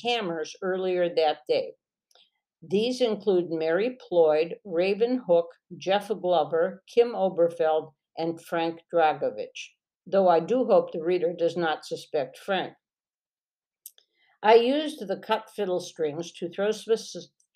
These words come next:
to throw suspicion on those characters who had been using Leatherman tools on Monday. These include Lafayette Wafer and Guy Dufour.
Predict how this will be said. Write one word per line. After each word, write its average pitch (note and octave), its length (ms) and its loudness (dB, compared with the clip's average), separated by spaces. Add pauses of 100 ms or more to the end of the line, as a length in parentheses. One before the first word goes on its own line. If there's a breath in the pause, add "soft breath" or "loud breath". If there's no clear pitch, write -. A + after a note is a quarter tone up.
to F#3 140 -8
throw G#3 420 0
suspicion G#3 760 -4
on D#3 200 -8
those G#3 260 0
characters E3+ 760 -2 (440 soft breath)
who G#3+ 140 4
had F#3+ 160 2
been G3+ 200 0
using G#3 360 2
Leatherman G#3+ 600 2
tools F#3+ 460 -2
on D#3 380 -4
Monday. D#3 480 -4 (680)
These G#3+ 320 -2
include G3 460 2
Lafayette G#3 560 2
Wafer F3+ 580 0
and D3+ 260 -8
Guy F#3+ 380 -6
Dufour. F3 580 -8